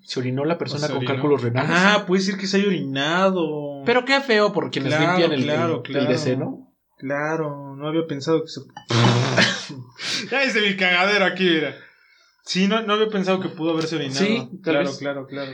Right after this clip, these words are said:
Speaker 2: claro.
Speaker 1: O, o se le pudo haber roto el, el, el, la piedra,
Speaker 2: Pero
Speaker 1: como en
Speaker 2: imagínate.
Speaker 1: otros cachitos.
Speaker 2: Sí, ah, pues
Speaker 1: Y ya
Speaker 2: sí,
Speaker 1: después la
Speaker 2: y
Speaker 1: orinó.
Speaker 2: orinó.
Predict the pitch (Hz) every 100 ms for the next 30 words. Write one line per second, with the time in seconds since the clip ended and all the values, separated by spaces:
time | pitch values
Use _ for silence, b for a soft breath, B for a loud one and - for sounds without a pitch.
0 | - 135 185 190 208 - - 185 214 254
1 | 190 151 170 185 185 185 185 - - 147
2 | 160 160 190 196 - 127 127 127 120 120
3 | 117 113 113 120 117 135 156 170 214 247
4 | 262 285 339 277 180 - 123 - 196 -
5 | - - 240 226 - 151 160 175 180 185
6 | 185 190 190 170 185 139 156 - 120 113
7 | 113 113 139 139 135 139 151